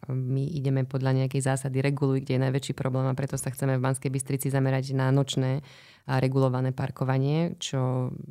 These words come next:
nás robí tiež takými výnimočnými oproti iným mestám na Slovensku. Pokiaľ viem, tak nikde inde to, a v podstate takýto spôsob nefunguje.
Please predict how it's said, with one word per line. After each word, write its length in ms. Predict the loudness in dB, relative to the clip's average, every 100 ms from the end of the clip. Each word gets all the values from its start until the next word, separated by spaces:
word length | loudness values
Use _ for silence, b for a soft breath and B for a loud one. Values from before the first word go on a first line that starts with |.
| -4
nás 160 | -2 0
robí 160 | -2 -4
tiež 240 | -8 -8
takými 300 | -6 -2 0
výnimočnými 840 | 0 0 0 0 0 2 2 0 -2
oproti 400 | -4 -6 -2 0
iným 160 | 0
mestám 480 | 0 -4 -4 -4 -4 -6
na 80 | -6
Slovensku. 560 | -4 -4 -2 -4 -6
Pokiaľ 640 | -6 -6 -4 -2 -2 -4 -4
viem, 320 | -2 -2 -2
tak 320 | -6 -10 -4
nikde 320 | -4 -2 -2
inde 200 | -2 -2 -4
to, 240 | -4 -4 B B B B -6
a 160 | -4
v 60 | -2
podstate 240 | -2 -2 -2
takýto 320 | -2 -4 -4
spôsob 480 | -4 -4 -2 0 2
nefunguje. 560 | 2 0 0 0 -2